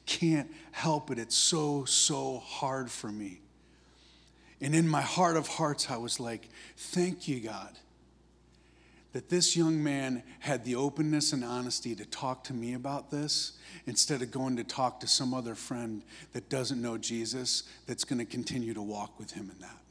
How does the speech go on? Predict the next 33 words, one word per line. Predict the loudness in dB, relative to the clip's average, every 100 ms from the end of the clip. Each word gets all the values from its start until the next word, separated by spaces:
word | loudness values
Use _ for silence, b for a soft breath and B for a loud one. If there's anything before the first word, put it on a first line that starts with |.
| -20 _ _ _ -20 -20 -20 -20 -20 _ _ _ _ _ -20 _ _ _ -20 B B B
See, | 8 8 8
the | 4
thing | 6 8 10
is, | 8 6 2
is | 2
when | 4 2
the | 2
church | 0 2 2 2
begins | 0 2 4 2
to | 2
share | 4 4 6 4
openly | 2 -2 0 2 4 4 2 B B
what | -4 -2
we're | 0
walking | 0 -2 -2 -2 -4
through | -2 0
and | 0
we | 0
walk | 0 2 0 0
towards | -6 -4
forgiveness | -4 -6 -6 -6 -2 0 0
and | 0
healing, | -4 -4 -4 -2 -2 -4 B B B
the | -6
reality | -2 0 2 2 2 2 0
is, | 0
is | -2 -4
that | -6 -6
people | -8 -4 -4
that | -4
don't | -6 -6 -4
know | -6 -6
Jesus | -4 -4 -4 -4 -2 -2